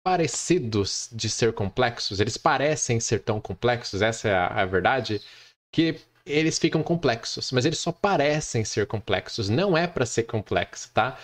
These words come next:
É que é muito usozinho pequenininho. Ó, basicamente o que eu vou te, te explicar aqui nessa live são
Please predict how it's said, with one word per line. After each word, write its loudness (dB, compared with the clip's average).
É 0
que 2
é 4
muito 2
usozinho 4
pequenininho. 0
Ó, 2
basicamente 0
o -12
que 2
eu 2
vou 2
te, 0
te -2
explicar 0
aqui -2
nessa -2
live 2
são -2